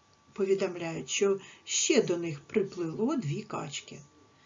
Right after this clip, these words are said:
Скільки всього? Скільки всього качок? Фізкульт-хвилинка.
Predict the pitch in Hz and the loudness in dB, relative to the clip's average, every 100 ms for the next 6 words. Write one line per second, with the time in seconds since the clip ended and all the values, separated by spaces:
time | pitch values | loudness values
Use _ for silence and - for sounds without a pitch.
0 | - _ _ - - - 190 190 214 - | -20 _ _ -2 -2 0 2 2 2 0
1 | 330 - - 320 320 226 147 - _ _ | 0 -2 0 4 4 2 0 -6 _ _
2 | - _ - - - - 170 240 - 392 | -20 _ -6 -6 -2 0 4 2 4 2
3 | 392 - 196 196 262 226 208 - 196 190 | 2 6 8 8 4 0 -2 0 0 -2
4 | - _ _ _ - - _ _ _ _ | -12 _ _ _ -20 -20 _ _ _ _
5 | _ _ - - _ _ - - - - | _ _ -20 -20 _ _ -20 -20 -20 -20
6 | - _ _ _ _ _ _ _ _ _ | -20 _ _ _ _ _ _ _ _ _
7 | _ _ _ _ _ _ _ _ _ _ | _ _ _ _ _ _ _ _ _ _
8 | _ _ _ _ _ _ - 214 - 262 | _ _ _ _ _ _ -8 -6 2 2
9 | 240 - 302 320 262 220 160 | 2 -2 2 4 4 2 -8